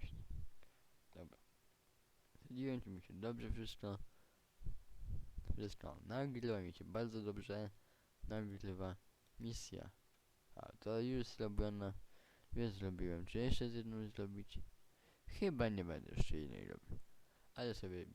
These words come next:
zagram dwa razy na maszynce za sto. I jeśli bym wygrał raz sto, to bym miał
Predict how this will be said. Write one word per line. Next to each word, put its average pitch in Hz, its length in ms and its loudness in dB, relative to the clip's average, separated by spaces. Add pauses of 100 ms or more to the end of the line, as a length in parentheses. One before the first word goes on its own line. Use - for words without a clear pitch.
(100)
zagram 82 420 -6 (460)
dwa 98 220 -2
razy 90 240 -2
na 80 60 -6
maszynce 98 720 -4
za 85 1300 -4 (560)
sto. - 460 0 (4000)
I 120 220 -4
jeśli 123 300 -2
bym 101 300 4
wygrał 82 500 2
raz 85 240 0
sto, - 320 0
to 120 120 4
bym 98 280 8
miał 95 300 4